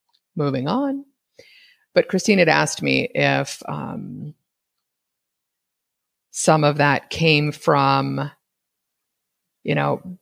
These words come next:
being in that group. Um, and I was like, "No, what, what being a part of that mastermind did, I did connect with some amazing people and have created friendships that are, they're still dear friends to this day."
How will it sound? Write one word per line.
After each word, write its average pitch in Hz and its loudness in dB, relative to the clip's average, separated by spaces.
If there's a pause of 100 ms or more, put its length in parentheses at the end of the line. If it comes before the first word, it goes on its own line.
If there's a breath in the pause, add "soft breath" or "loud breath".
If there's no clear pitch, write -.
(220)
being 151 4
in 147 0
that 143 2
group. 143 0 (560)
Um, 147 -6
and 175 -2
I 202 0
was 208 -2
like, 226 -2
"No, 311 0 (600)
what, 208 -2
what 233 2
being 285 6
a 220 4
part 185 2
of 170 2
that 160 4
mastermind 143 2
did, 120 2
I 156 4
did 160 4
connect 147 -2
with 143 0
some 156 -2
amazing 143 2
people 143 2
and 139 0
have 139 -2
created 143 2
friendships - 0
that - -4
are, - -6
they're 147 2
still 147 2
dear 139 0
friends 139 -2
to 131 -4
this 127 -4
day." 139 0